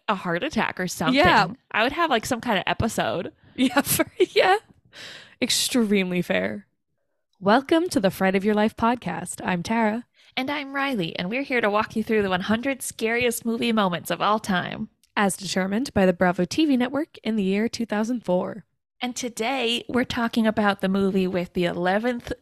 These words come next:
Speaker 1: scariest movie moment of all time, uh, directed by Takashi Miike from the year nineteen ninety-nine. It's Audition. I did that in a different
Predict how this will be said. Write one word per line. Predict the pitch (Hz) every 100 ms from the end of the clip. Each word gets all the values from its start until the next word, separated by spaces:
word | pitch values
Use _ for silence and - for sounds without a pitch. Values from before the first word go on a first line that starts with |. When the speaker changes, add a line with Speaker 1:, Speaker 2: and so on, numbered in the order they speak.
| -
Speaker 1:
scariest | - - 202 202 202 208 -
movie | 208 196 190
moment | 185 190 190 180 -
of | 196 190
all | 180 175
time, | 175 202 214 185 170 175 - - - -
uh, | 175 165 160 156
directed | 170 185 196 208 190
by | 185
Takashi | 180 - 208 190 190
Miike | 196 240 269 254 262
from | 226 180
the | 180
year | 175 170
nineteen | 185 190 - 190
ninety-nine. | 185 180 180 180 208 247 254 277
It's | 302 320 -
Audition. | 214 240 254 _ 233 214 - 160
I | 147 190
did | 247 277
that | 294 196
in | 185
a | 147
different | 226 233 185